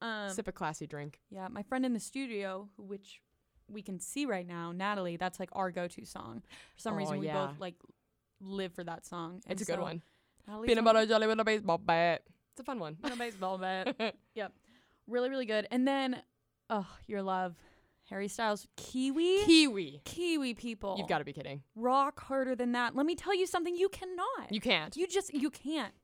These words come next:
Speaker 1: We've tried.
Speaker 2: The scre-, me and Emma love to have driving sessions. <laughs>
Speaker 1: Oh,
Speaker 2: I don't even know what to
Speaker 1: we,
Speaker 2: call them, but we
Speaker 1: we
Speaker 2: drive,
Speaker 1: drive
Speaker 2: we
Speaker 1: all
Speaker 2: drive
Speaker 1: the
Speaker 2: to
Speaker 1: time.
Speaker 2: Cookout. We drive to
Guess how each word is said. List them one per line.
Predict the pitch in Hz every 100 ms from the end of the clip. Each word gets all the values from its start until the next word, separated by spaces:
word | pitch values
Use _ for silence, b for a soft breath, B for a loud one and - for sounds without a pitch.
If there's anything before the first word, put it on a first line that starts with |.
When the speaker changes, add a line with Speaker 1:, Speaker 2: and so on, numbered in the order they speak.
| _
Speaker 1:
We've | 302 359
tried. | - 302 302 330 208 - _
Speaker 2:
The | 202
scre-, | - - - 196 - _ _ -
me | 214 226
and |
Emma | 196 190
love | 180
to | 175
have | 180 160 - _ _ _ _ _ _ _ _ _ _ _ - -
driving | 196 180 185 196
sessions. | 233 214 240 233 294 -
<laughs> |
Speaker 1:
Oh, | 480 -
Speaker 2:
I |
don't | 277
even | 233
know |
what | -
to |
Speaker 1:
we, | 262
Speaker 2:
call | 233 165
them, | 156
but | 185
we | 247
Speaker 1:
we |
Speaker 2:
drive, | 285 294
Speaker 1:
drive | 254 262 262 277 -
Speaker 2:
we |
Speaker 1:
all | 220
Speaker 2:
drive | 220 -
Speaker 1:
the |
Speaker 2:
to | 160
Speaker 1:
time. | - 330 262 208
Speaker 2:
Cookout. | 269 262 262 233
We | 208
drive | 175 170 151 156
to | 143